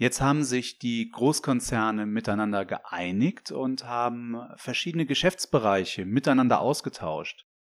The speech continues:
Das heißt, R W E erhält sozusagen die Kraftwerkssparte von E.ON. Das heißt, dann haben sie das Kraftwerksgeschäft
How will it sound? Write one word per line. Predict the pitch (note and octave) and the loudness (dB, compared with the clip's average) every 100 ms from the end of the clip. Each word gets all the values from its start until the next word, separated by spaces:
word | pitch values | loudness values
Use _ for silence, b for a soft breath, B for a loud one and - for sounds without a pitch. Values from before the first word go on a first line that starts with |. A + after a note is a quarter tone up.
| - | -4
Das | G2+ - | -4 -2
heißt, | G#2+ G#2+ G#2+ - - - | -2 2 2 -2 -10 -10
R | - G#2+ G#2+ G2+ | 0 2 2 0
W | G2+ | -6
E | - G2 A2 A#2 C#3 D3+ | -6 -6 -2 2 2 0
erhält | - A2 G2+ A#2 A#2 A#2 - - A2 | -6 -10 -6 -2 -2 -4 -10 -14 -20
sozusagen | - G2 - F#2 F#2 F2+ F2 | -16 -12 -12 -8 -4 -4 -6
die | F2 - | -12 -10
Kraftwerkssparte | - G#2+ - - B2+ A#2+ - - G#2 G#2 - | -4 -4 -4 -4 0 0 -2 -2 0 0 -2
von | G2+ - F2+ - | -10 -8 -8 -8
E.ON. | G#2+ A2 B2+ F3+ F#3 | -4 0 2 2 0
Das | G2+ - | -4 -8
heißt, | E2+ E2+ - - | -10 -12 -14 -16
dann | E2+ | -14
haben | F2 E2+ | -8 -8
sie | E2+ | -6
das | F2 - | -8 -4
Kraftwerksgeschäft | G#2+ - - A#2 B2+ - C#3 - D3+ D#3+ - | -2 -4 0 0 0 -2 -6 -4 -4 -4 -10